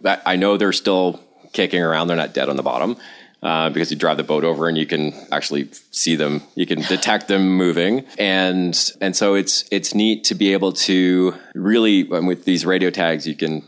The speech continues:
you can accurately see where they are. And what's neat is that, you know, some of those fish,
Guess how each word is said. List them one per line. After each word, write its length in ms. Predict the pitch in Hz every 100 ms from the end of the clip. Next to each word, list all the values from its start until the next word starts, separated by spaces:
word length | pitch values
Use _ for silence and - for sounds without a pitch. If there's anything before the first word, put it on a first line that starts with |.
| _
you 100 | 85
can 140 | - 76
accurately 560 | 71 73 - 78 82 78
see 180 | -
where 140 | 78 76
they 100 | 76
are. 360 | 85 139 127 -
And 680 | 107 82 80 78 80 78 - - - -
what's 280 | 98 85 95
neat 240 | 95 87
is 220 | 92 82
that, 380 | 82 85 78 -
you 80 | 104
know, 180 | 90 85
some 340 | 82 - 90 90
of 60 |
those 180 | 90 85
fish, 500 | - 87 85 - -